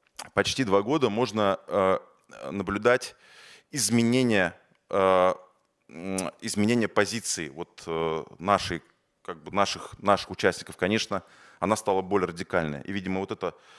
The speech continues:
э, то, что война при-, приняла затяжной характер, это, э, тоже сказывается. То есть,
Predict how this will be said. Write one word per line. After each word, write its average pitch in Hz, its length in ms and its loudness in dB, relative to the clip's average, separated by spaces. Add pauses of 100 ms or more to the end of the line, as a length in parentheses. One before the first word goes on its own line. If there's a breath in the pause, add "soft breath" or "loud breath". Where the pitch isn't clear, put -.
(360 soft breath)
э, 95 540 4
то, 127 80 -6
что - 140 -10
война 101 340 2
при-, - 160 -10
приняла 98 540 0
затяжной 92 400 -4
характер, 110 460 2 (460 loud breath)
это, 101 760 6
э, 92 720 0
тоже 98 340 2 (220)
сказывается. 87 640 0
То - 120 -2
есть, - 240 -4